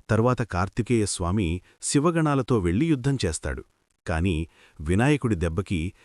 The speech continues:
కార్తికేయ స్వామి కూడా ఓడిపోతాడు. ఇక్కడేదో పెద్ద గొడవే జరగబోతోంది అని అనుకొని నారదుడు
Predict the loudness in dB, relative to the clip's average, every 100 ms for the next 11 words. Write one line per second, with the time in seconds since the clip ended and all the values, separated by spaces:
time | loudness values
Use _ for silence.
0 | _ 0 2 2 -2 0 0 -2 0 0
1 | 0 -2 -2 2 2 2 -2 -2 -6 -10
2 | _ _ _ _ _ _ 0 4 6 6
3 | 6 4 2 2 2 2 4 4 4 2
4 | 2 2 2 2 2 0 0 -2 0 0
5 | 2 0 -4 _ -20 -6 0 4 4 4
6 | 2 2 -2